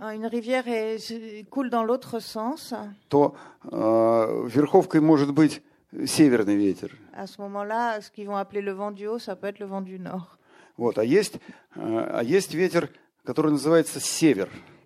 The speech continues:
Speaker 1: Et
Speaker 2: просто
Speaker 1: puis, il y a, il y a
Speaker 2: коротким
Speaker 1: le vent
Speaker 2: словом.
Speaker 1: qui s'appelle le nord.
Speaker 2: Вот, а е-, есть, естественно, ветер запад.
Speaker 1: Et puis, il y a le vent qui s'appelle l'ouest.
Speaker 2: И, э, э, le vent qui s'appelle,
Speaker 1: L'est.
Speaker 2: э,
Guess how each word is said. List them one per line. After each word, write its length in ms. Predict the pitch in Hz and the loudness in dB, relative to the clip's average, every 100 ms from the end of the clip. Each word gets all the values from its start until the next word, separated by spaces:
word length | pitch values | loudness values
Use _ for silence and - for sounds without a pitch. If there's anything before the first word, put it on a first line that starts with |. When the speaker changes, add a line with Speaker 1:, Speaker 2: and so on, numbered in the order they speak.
| - | -8
Speaker 1:
Et 60 | |
Speaker 2:
просто 200 | 120 107 | -2 -2
Speaker 1:
puis, 60 | 113 | -2
il 20 | |
y 40 | 110 | -2
a, 40 | |
il 20 | |
y 0 | |
a 20 | |
Speaker 2:
коротким 360 | 104 135 202 196 | 0 0 0 -2
Speaker 1:
le 60 | 202 | -4
vent 40 | |
Speaker 2:
словом. 220 | 196 214 196 | 0 -2 -2
Speaker 1:
qui 60 | |
s'appelle 480 | - 214 196 208 214 | -8 -8 -8 -8 -8
le 120 | 190 | -8
nord. 520 | 185 175 170 240 _ _ _ _ _ _ _ _ | -10 -8 -8 -8 _ _ _ _ _ _ _ _
Speaker 2:
Вот, 260 | 107 110 117 | -8 -4 0
а 60 | |
е-, 200 | 123 185 147 | 4 2 2
есть, 300 | 143 170 156 | 0 0 -2
естественно, 440 | - 156 143 143 | 0 2 2 4
ветер 340 | 139 135 120 107 | 6 6 4 0
запад. 460 | 92 139 143 202 - - - _ _ _ | 6 6 8 2 -2 -16 -20 _ _ _
Speaker 1:
Et 140 | 185 | -14
puis, 140 | 180 190 | -12 -10
il 40 | |
y 40 | 190 | -8
a 80 | |
le 100 | 185 | -8
vent 180 | 185 202 | -10 -12
qui 140 | 208 190 | -18 -12
s'appelle 580 | 190 180 185 175 160 160 | -12 -10 -10 -8 -10 -12
l'ouest. 480 | 170 180 247 285 - - - | -8 -6 -6 -8 -18 -20 -16
Speaker 2:
И, 380 | - 147 190 190 | -2 0 2 0
э, 300 | 170 156 147 127 - - - | 0 0 0 -2 -8 -20 -12
э, 680 | - 73 82 80 80 120 - | -4 -2 0 -2 -4 -6 -2
le 140 | 143 156 | 2 4
vent 500 | 165 196 190 170 143 | 4 4 4 2 0
qui 120 | - | -6
s'appelle, 520 | 131 147 175 170 160 - - - 190 | -2 0 6 6 6 0 -14 -20 -14
Speaker 1:
L'est. 300 | 190 147 - | -8 -6 -8
Speaker 2:
э, 520 | 160 160 143 123 127 | -10 -8 -4 -2 -2